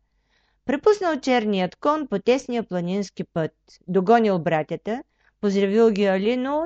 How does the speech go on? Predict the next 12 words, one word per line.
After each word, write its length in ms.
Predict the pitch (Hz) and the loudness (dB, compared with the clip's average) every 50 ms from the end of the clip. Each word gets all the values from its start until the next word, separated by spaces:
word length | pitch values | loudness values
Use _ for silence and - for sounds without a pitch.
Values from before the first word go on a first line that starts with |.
| 320 | -4
те 120 | - 330 320 | -4 -4 -2
не 120 | 320 320 | -2 0
го 200 | 311 320 330 330 | 2 2 2 2
познали, 460 | 330 294 254 220 214 190 180 175 170 | 2 -2 -2 0 0 2 0 0 -2
почтително 720 | - - 175 170 - - - 247 208 - 208 185 175 165 160 | -4 -6 -8 -8 -8 -6 -6 -4 -2 0 0 0 -2 -4 -6
отговорили 600 | 156 165 170 170 147 147 147 147 151 156 170 185 | -8 -8 -10 -8 -6 -6 -6 -4 -4 -4 -4 -4
на 160 | 202 208 202 | -4 -4 -2
поздрава 560 | - 196 175 165 143 143 151 151 139 143 147 | 0 0 0 0 -2 -4 -8 -6 -6 -8 -8
му. 180 | 143 139 143 - _ _ _ - - _ _ _ _ _ _ | -10 -12 -14 -16 _ _ _ -20 -20 _ _ _ _ _ _
Продължил 500 | - 302 311 302 277 269 233 254 240 220 | 0 2 4 6 6 6 4 2 2 4
той 200 | 190 214 202 196 | 4 2 2 2
напред, 340 | 190 180 - - 180 170 | 0 -2 0 -2 -2 -2